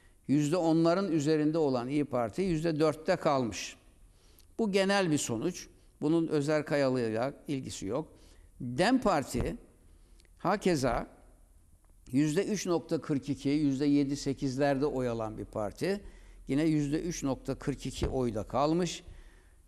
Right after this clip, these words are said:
Demek ki dem Parti'nin oylarının büyük bir kısmı, en az yüzde beşi Cumhuriyet Halk Partisi'ne gitmiş gibi görünüyor. Zafer Partisi bir türlü çıkış yakalayamamakla birlikte varlığını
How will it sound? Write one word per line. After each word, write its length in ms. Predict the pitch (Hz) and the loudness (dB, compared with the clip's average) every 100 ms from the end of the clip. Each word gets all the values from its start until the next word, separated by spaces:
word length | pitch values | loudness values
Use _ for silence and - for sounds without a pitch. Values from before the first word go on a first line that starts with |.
| - | -4
Demek 320 | 202 175 151 | 0 0 0
ki 120 | 170 | -2
dem 160 | 165 170 | 0 0
Parti'nin 420 | 165 151 135 151 | 2 0 0 -2
oylarının 580 | 147 151 139 139 139 110 - - | 0 2 2 2 0 -2 -10 -10
büyük 340 | 127 156 - | -2 -2 -2
bir 100 | 135 | -4
kısmı, 320 | 139 117 120 | -4 -8 -4
en 100 | 147 | -2
az 220 | 170 135 127 | 0 0 0
yüzde 360 | 139 135 131 | 0 0 2
beşi 560 | 143 - - 214 220 - - - - | 2 2 0 0 -2 -12 -20 -20 -8
Cumhuriyet 420 | 226 202 190 180 | -4 0 0 2
Halk 240 | 175 165 | 0 0
Partisi'ne 380 | 160 156 - 131 | 0 0 0 -2
gitmiş 520 | 123 127 - 127 - | -2 -4 -4 -4 -4
gibi 220 | - 131 131 | -4 -2 0
görünüyor. 760 | 123 135 127 123 120 107 90 - - - - - - - _ | 2 4 4 4 4 0 -4 -16 -20 -20 -20 -20 -20 -20 _
Zafer 560 | - 120 175 175 262 254 | -6 0 0 2 0 2
Partisi 760 | 254 220 - 156 - 120 131 233 - - - _ _ - | 2 2 2 0 0 0 -2 -4 -14 -20 -20 _ _ -8
bir 320 | 143 254 254 | 0 2 2
türlü 320 | 226 214 214 | 2 2 0
çıkış 440 | - - 214 185 | -2 -2 -2 0
yakalayamamakla 1120 | 175 180 180 202 233 262 240 180 147 - 139 135 | 0 0 2 2 4 4 4 4 2 2 0 2
birlikte 560 | 165 170 170 240 196 | 2 2 0 0 2
varlığını 800 | 160 165 170 175 185 190 262 269 | 2 2 2 2 4 4 2 0